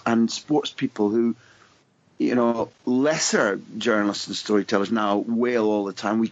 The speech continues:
we can't get near them, they don't trust us." W-, the three of us know that in many instances it's not true, that great sportsmen and women still do trust, still do want their stories told brilliantly,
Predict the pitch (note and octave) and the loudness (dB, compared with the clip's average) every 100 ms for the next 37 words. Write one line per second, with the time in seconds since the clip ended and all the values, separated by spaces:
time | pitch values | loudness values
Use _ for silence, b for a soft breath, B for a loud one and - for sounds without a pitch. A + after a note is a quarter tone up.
0 | - A2 A#2+ A2+ A2+ B2 A#2+ A#2 A2 G#2 | -2 -2 -2 -2 -2 -2 0 2 0 2
1 | G2+ G#2 A#2 A#2 - A2 A2 - A#2 G#2+ | 2 2 0 -2 -2 -2 -2 -4 -2 -2
2 | B B B - B2 D3+ D3 C#3 A#2 C#3 | B B B -4 0 0 0 0 0 2
3 | F3+ D3 - C#3 D3 G2+ G2 - G#2+ - | 2 2 2 2 2 2 2 0 -4 -4
4 | _ _ _ _ _ _ - A#2 B2 D#3 | _ _ _ _ _ _ -2 0 2 2
5 | C3+ A2+ A#2 A2 G2+ G#2 A#2 - D3 - | 0 -2 -4 -4 -4 -4 -2 0 0 -2
6 | - B2 G2 G#2+ - B B B - B2+ | -2 0 2 0 0 B B B -2 0
7 | A#2+ - C3+ - A#2+ A2+ G#2+ A#2+ G2+ F#2 | 0 0 -2 0 2 2 4 4 4 2
8 | F2 B B - D3 A#2 E3+ - - D#2+ | 0 B B -2 -2 0 -2 -2 -2 -2
9 | - D#3 A#2+ - F3 - D#3+ F#3 F#3 A2+ | -2 -2 -2 -4 -6 -2 0 2 0 0
10 | G2 - - - C3+ A2 F#2 - C#3 G#2+ | -4 -8 -10 -2 2 2 0 -2 0 0
11 | E2+ B2 C#3 C3 F2+ | 0 2 2 2 0